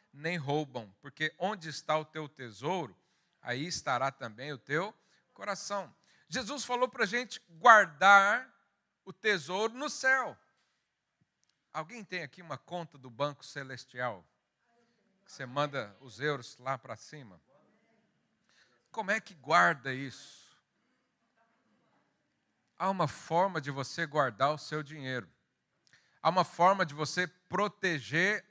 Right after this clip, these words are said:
a sua herança. Há uma forma de você viver como José. Saber poupar. E ainda se vier tempos difíceis,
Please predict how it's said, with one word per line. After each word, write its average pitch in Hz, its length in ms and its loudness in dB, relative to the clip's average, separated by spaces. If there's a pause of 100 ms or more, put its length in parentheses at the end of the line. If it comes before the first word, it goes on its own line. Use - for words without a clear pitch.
(120)
a 143 140 -4
sua 196 520 -2 (460)
herança. 165 840 0 (1900)
Há 190 100 6
uma 214 180 4
forma 214 460 8
de 175 100 -4
você 196 640 0
viver 160 480 -2
como 208 500 0
José. 180 600 -4 (1300)
Saber 196 440 4
poupar. 208 720 4 (320)
E 190 80 -4
ainda 262 400 2
se 226 200 -4
vier 202 320 6
tempos 226 260 -2
difíceis, 180 1000 -6